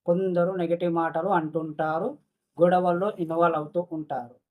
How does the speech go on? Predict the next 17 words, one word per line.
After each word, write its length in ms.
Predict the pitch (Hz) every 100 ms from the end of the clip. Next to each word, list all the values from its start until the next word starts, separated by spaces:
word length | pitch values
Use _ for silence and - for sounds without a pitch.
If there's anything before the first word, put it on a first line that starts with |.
| _ _ _ _ _ _ _ _ _ 247
So, 180 | 262
నేనేమంటానంటే, 960 | 262 240 214 247 254 262 254 202 220 247 _ _ _ _ _ _ _ _ _ _ _ _
ఒక 100 | -
వ్యక్తి 320 | 233 196 175
దగ్గర 360 | 262 262 233 233
డబ్బు 380 | 165 180 170 214
ఉంది, 280 | 226 220 247
హోదా 380 | 165 185 208
ఉంది, 240 | 202 185 165 -
తను, 160 | 185 190 - _ _ -
తను 100 | 214
ఏమైనా 320 | 185 190 208 208
చేయొచ్చు. 320 | 180 160 151 _ _ _ _ _ _ _ _ _ _ _ 143
డబ్బు 260 | 196 220
ఉంటే 240 | 254 247 254
హోదా 260 | 190 208
ఉన్నట్టే, 360 | 185 175 170